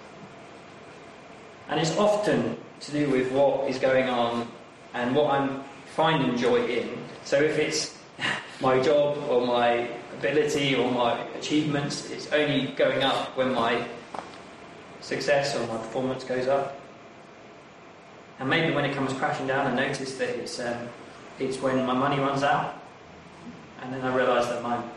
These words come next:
my joy was in my money. Uh, people aren't very joyful at the moment, and that's because of the cost of living crisis, isn't it? Um, that's bringing a lot of sorrow to people. And without being too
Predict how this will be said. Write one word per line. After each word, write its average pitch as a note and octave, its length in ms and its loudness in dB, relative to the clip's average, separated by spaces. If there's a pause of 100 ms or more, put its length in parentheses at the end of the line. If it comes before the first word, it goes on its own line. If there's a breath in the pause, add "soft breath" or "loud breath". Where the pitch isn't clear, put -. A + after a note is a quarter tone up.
(240)
my B2 120 -6
joy B2+ 240 0
was A#2+ 160 -4
in B2 80 -6
my A#2 80 -6
money. A#2+ 260 -6 (1600)
Uh, A#3+ 280 2 (400)
people D#3+ 200 4
aren't F3 200 4
very E3 120 4
joyful E3+ 320 2
at C#3+ 60 0
the C#3 80 -2
moment, C3 340 2
and C3+ 80 0
that's D3+ 220 2
because D3 280 -2
of C#3 80 0
the D3 80 2
cost D#3+ 260 2
of D3 100 2
living F3 240 4
crisis, A#2+ 460 0
isn't C#3 200 -4
it? A2 120 -6 (720)
Um, B2+ 480 0 (100)
that's D#3 240 2
bringing C3 260 0
a A#2+ 60 2
lot A#2 120 2
of - 60 -4
sorrow A2 320 0
to - 100 -6
people. G2+ 340 -10 (2750)
And D3+ 140 2
without G#3 340 4
being G3 200 2
too E3 560 4